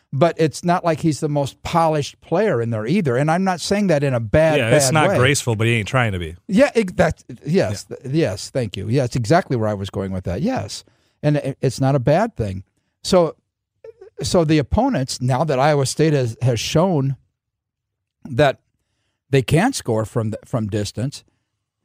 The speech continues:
Speaker 1: and they have obviously proven they can score in, inside. And tr-, with Trey King coming,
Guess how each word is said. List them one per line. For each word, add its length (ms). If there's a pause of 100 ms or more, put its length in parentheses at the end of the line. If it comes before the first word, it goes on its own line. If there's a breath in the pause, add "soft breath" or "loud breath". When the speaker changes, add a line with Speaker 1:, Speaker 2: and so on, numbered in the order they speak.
Speaker 1:
and 120
they 120
have 260 (280)
obviously 360
proven 320
they 100
can 100
score 300
in, 160 (420)
inside. 680 (1300)
And 160
tr-, 100
with 180
Trey 160
King 220
coming, 440